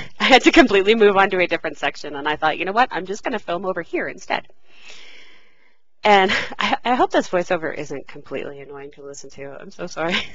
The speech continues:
<laughs> I don't know how to talk about coloring very well. If you watch my other videos,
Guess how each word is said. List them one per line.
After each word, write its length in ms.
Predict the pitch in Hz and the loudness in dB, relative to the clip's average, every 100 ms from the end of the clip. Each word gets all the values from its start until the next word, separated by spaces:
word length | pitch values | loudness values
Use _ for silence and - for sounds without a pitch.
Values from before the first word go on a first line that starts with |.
| - 392 466 | 4 4 6
<laughs> 460 | 349 415 - - | -4 -6 -12 -6
I 100 | - | -2
don't 160 | 311 370 | 2 6
know 160 | 330 302 | 6 6
how 100 | 277 | 4
to 80 | |
talk 260 | 320 277 349 | 2 0 2
about 240 | 226 214 | 2 2
coloring 360 | 214 196 196 196 | 2 2 0 -2
very 220 | 170 175 | -4 -4
well. 220 | 170 165 | -2 -2
If 140 | 175 - | -2 -6
you 100 | 196 | -4
watch 260 | 208 214 | -4 -4
my 160 | 202 180 | -4 -2
other 180 | 175 196 | -2 -4
videos, 420 | 202 214 226 233 | -2 2 2 0